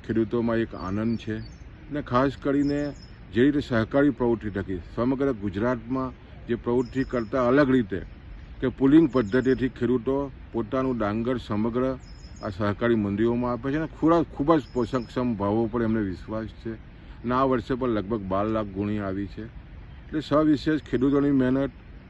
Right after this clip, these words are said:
અને માનનીય ધારાસભ્ય અને મંત્રી શ્રી મુકેશભાઈના પ્રયત્નોને કારણે એકસો ને અગિયાર દિવસ જે રીતે નહેરો વહેવડાવવામાં આવી, એ ફલશ્રુતિએ આજે ખેડૂતોના ચહેરા પર રોનક આવી છે અને ખાસ કરીને જે રીતે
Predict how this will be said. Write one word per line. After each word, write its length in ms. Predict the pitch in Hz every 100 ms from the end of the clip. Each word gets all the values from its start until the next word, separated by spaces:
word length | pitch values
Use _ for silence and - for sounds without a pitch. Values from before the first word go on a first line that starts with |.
| - -
અને 140 | 135
માનનીય 420 | 127 113 131 135 117
ધારાસભ્ય 640 | 107 113 123 123 113 131
અને 140 | 127 117
મંત્રી 420 | 101 107 123 117
શ્રી 240 | - 110
મુકેશભાઈના 760 | 104 - 147 117 117 117 117 101
પ્રયત્નોને 500 | 104 107 - 110 110
કારણે 280 | 107 107 107
એકસો 220 | 101 - 123
ને 80 |
અગિયાર 380 | 104 82 123 143
દિવસ 320 | 110 107 98 - - - - - - -
જે 80 | 107
રીતે 200 | 135 127
નહેરો 300 | 113 107 123
વહેવડાવવામાં 640 | 123 110 104 110 110 110 107
આવી, 220 | 113 104 - - -
એ 80 | 135
ફલશ્રુતિએ 760 | 151 127 123 107 120 107 120 120 120 123 -
આજે 200 | 110 107 117 -
ખેડૂતોના 640 | 120 127 127 120 120 117 107 - - -
ચહેરા 340 | 104 104 113
પર 180 | 101 107
રોનક 400 | 95 98 110 113
આવી 260 | 110 107
છે 180 | 101 107 107 - - - -
અને 160 | 127 123
ખાસ 340 | - 120 131 -
કરીને 340 | 135 135 131
જે 220 | 117 90 110
રીતે 360 | 131 110 127